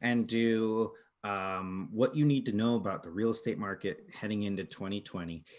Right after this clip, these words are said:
Invite everyone you know. Like, invite your sphere of influence, invite your geographic farm, invite them on social media, and you do a Zoom meeting and you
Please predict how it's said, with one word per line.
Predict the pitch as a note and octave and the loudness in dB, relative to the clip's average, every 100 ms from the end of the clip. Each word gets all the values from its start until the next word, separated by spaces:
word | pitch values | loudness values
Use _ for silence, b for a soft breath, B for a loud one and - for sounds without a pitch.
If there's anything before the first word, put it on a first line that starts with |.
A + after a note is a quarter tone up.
| B | B
Invite | B2 B2 A2+ A#2 A2+ | 2 4 4 4 4
everyone | A#2 A#2 A#2 A2 G#2+ | 4 6 6 4 2
you | G2+ | 0
know. | F2+ D#2+ - _ _ _ _ _ _ _ _ _ _ - | -2 -6 -12 _ _ _ _ _ _ _ _ _ _ -4
Like, | G#2+ F2+ - - | 0 0 -4 0
invite | B2+ A#2+ A2 G#2+ F2 | 2 4 4 2 0
your | F#2+ F2+ | -4 -6
sphere | - A#2 | 2 2
of | G2+ | 4
influence, | C3 - B2 A2+ | 2 4 0 0
invite | G#2+ F#2+ G2 G2 | -2 0 0 -2
your | F2+ | -6
geographic | E2+ G#2+ G#2+ A2+ G2 - - | -2 2 2 2 0 -6 -6
farm, | A#2+ A#2+ A#2 A2+ G#2+ b b _ - | -2 2 4 2 -2 b b _ 2
invite | B2+ A2+ A2+ | 4 6 4
them | G#2+ F#2 | 2 -2
on | E2+ | -4
social | - G#2+ - G#2+ | -2 -2 0 2
media, | B2 A#2+ A#2 A#2 B | 4 4 2 -2 B
and | A#2 A2+ G#2+ | 0 2 4
you | A2+ E3 | 4 4
do | D#3 C3 C3 | 6 6 6
a | |
Zoom | G#2+ F#2+ C#3 F#3+ | 4 6 8 8
meeting | C3+ A#2+ C#3 G#3+ - _ _ _ _ _ _ _ _ _ _ - | 6 6 4 2 -2 _ _ _ _ _ _ _ _ _ _ 0
and | C3 C3 | 4 6
you | C3+ C#3+ C3+ | 6 4 -2